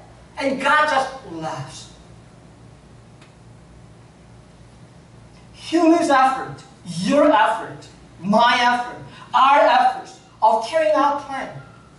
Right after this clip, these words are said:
no matter how detailedly planned, if it's not led by God, it is useless.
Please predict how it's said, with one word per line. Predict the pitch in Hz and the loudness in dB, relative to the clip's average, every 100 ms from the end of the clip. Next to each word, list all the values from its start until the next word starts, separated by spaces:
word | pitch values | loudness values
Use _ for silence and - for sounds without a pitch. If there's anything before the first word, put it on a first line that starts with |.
| - - - - - - - - - | -20 -20 -20 -20 -20 -20 -20 -18 -2
no | 277 330 | 2 4
matter | 339 330 - | 4 4 2
how | - 349 - - - - - | 0 0 2 4 4 0 -4
detailedly | 285 359 359 311 311 311 311 311 302 - | 0 2 2 4 6 6 4 0 -4 -10
planned, | - 269 294 - - 139 - - - - - - - - - - - - | -16 -8 -6 -4 -6 -12 -20 -20 -20 -20 -20 -20 -20 -20 -20 -20 -20 -8
if | 226 269 302 285 | -2 2 2 2
it's | 226 202 | -4 -2
not | 196 196 190 165 170 | 0 4 4 2 0
led | 190 214 214 | 2 2 2
by | 196 196 | 2 2
God, | 202 - 143 - - - - - - - - - | 2 0 -6 -8 -14 -20 -20 -20 -20 -20 -20 -18
it | 147 | -12
is | 143 143 - - - - | -8 -8 -8 -16 -20 -20
useless. | 110 - - | -20 -20 -20